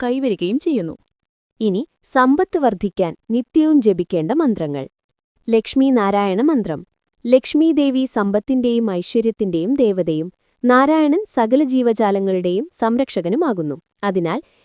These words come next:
Speaker 2: ഇവർ രണ്ടുപേരും ഐശ്വര്യത്തിന്റെയും സമാധാനത്തിന്റെയും സമ്പത്തിന്റെയും പരിപാലകരാകുന്നു.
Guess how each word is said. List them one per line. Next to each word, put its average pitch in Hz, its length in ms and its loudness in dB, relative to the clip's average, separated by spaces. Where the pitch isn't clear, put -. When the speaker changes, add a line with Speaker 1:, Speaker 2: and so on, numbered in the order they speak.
Speaker 2:
ഇവർ 311 280 2
രണ്ടുപേരും 285 640 2
ഐശ്വര്യത്തിന്റെയും 233 760 0
സമാധാനത്തിന്റെയും 196 960 -4
സമ്പത്തിന്റെയും 240 760 2
പരിപാലകരാകുന്നു. 175 920 -2